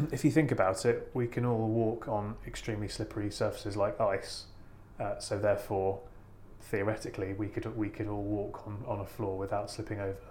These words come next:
but equally, um, people slip over, uh, you know, athletes, uh, you know, people in, in very peak physical condition, because it's just something that can happen. And so you can't ever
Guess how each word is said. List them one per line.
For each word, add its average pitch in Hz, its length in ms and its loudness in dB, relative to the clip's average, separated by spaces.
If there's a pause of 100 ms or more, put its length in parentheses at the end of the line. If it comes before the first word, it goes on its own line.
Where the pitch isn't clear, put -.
but 104 120 -4
equally, 107 400 -2 (420)
um, 101 360 0 (640)
people 107 280 0
slip - 260 -2
over, 101 440 2 (400)
uh, 98 240 2 (100)
you 117 80 -4
know, 98 160 0 (440)
athletes, - 760 0 (120)
uh, 101 300 4 (360)
you 131 100 -4
know, 98 180 0
people 107 340 0
in, 107 140 -2
in 107 180 -2
very 107 200 2
peak 117 280 -4
physical 104 320 0
condition, 104 640 -2
because 107 280 -2
it's 110 120 -8
just - 180 -2
something 104 240 -4
that 107 140 -6
can 101 180 -2
happen. 101 340 -4 (500)
And 104 180 -4
so - 80 0
you 101 140 2
can't 107 340 0
ever 98 380 0